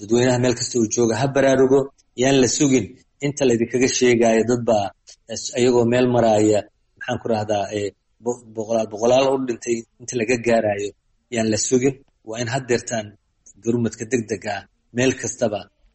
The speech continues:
eh, culimmadeenna oo hormuudka ka ahaan jirtay iyo ganacsatadeenna, eh, aqoon-yahankeenna, haweenkeenna, eh, dhallinyaradeenna, eh, in iyagana ay qaybtooda qaataan iyo, eh, qurb-, qurbo joogteenna. Qolo walbaba inay qaybteeda qaadato,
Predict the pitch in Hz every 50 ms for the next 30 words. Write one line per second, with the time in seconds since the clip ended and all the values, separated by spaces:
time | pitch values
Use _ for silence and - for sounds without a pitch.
0 | _ _ - 98 95 101 113 120 120 127 127 120 123 123 120 120 120 120 120 120
1 | 110 104 98 101 107 113 123 113 - - 107 - - 120 107 113 120 113 104 107
2 | - - - 120 120 120 - - _ _ _ 98 101 92 101 95 90 - - 110
3 | - - 123 113 117 120 117 117 117 113 110 - - _ _ _ _ _ - 117
4 | 107 98 98 98 92 92 98 - 107 107 113 123 127 120 117 117 - 123 117 117
5 | 120 120 120 117 117 - - - _ _ - 101 98 104 117 120 120 117 - 127
6 | 123 117 117 117 113 113 107 - - _ _ _ _ _ - 95 98 101 104 104
7 | 107 110 117 120 120 117 120 120 117 117 117 117 113 - _ _ _ - - _
8 | _ _ - 98 95 95 98 - - 139 131 131 - 135 127 131 131 120 123 120
9 | 117 110 107 107 107 95 - - 117 117 113 - - 117 104 104 - - 110 107
10 | 104 - - 120 107 101 98 98 95 95 92 92 _ _ _ - 101 98 95 92
11 | 90 - _ 101 98 98 - - 107 104 104 104 101 110 117 113 - - 123 120
12 | 120 120 123 120 - - _ _ _ _ _ _ _ _ _ _ _ _ _ -
13 | - 120 131 139 135 131 120 127 120 123 117 117 113 - - 117 117 117 - 120
14 | 113 104 101 - 110 110 107 104 - - 127